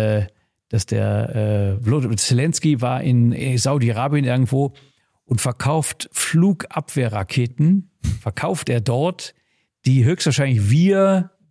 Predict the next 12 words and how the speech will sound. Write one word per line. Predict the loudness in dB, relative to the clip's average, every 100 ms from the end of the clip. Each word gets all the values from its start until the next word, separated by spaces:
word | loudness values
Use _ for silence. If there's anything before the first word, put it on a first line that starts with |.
| -6
bezahlt | -2 0 0 -2
haben. | -2 -4 -4 -4 -6 -4 -6 -6 -6 -6 -6 -16 _ -4
Also | 0
wir | 0 2 0 0
stellen | 0 0
jetzt, | 0 0 0
wir | 0 -2
bezahlen | -2 -2 0 0
das, | 0 0 -2 -2
schicken | 0 2
den | 2 2
hin | 0 -2 -6